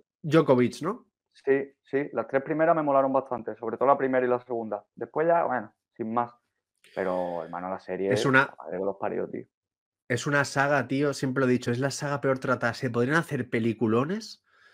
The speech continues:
Speaker 1: se podrían hacer peliculones, mira que es fácil, ¿eh? Y es que, bueno, tú has visto la película última de Resident Evil. <laughs>
Speaker 2: Em, ¿la del
Speaker 1: No,
Speaker 2: barco?
Speaker 1: no.
Speaker 2: No.
Speaker 1: Eh,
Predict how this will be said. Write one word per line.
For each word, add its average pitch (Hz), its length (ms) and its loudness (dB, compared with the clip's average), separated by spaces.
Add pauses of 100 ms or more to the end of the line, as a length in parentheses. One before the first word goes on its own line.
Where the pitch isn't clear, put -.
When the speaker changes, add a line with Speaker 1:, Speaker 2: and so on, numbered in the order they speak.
(320)
Speaker 1:
se 135 240 2
podrían 151 280 8
hacer 156 300 2
peliculones, 127 720 8
mira 202 180 6
que 202 80 4
es - 100 -6
fácil, 117 400 -2
¿eh? 185 100 -8 (300)
Y 143 200 4
es 135 140 2
que, 196 140 6
bueno, 135 260 4
tú 156 100 6
has 156 80 8
visto 175 220 4
la 135 120 6
película 123 400 6
última 120 260 4
de 117 40 4
Resident 117 460 0
Evil. 147 160 6
<laughs> - 320 -20 (540)
Speaker 2:
Em, 101 1400 0 (680)
¿la 110 100 6
del 117 100 10
Speaker 1:
No, - 60 12
Speaker 2:
barco? 190 300 12
Speaker 1:
no. 131 80 4
Speaker 2:
No. 107 160 -4 (1080)
Speaker 1:
Eh, 123 1000 8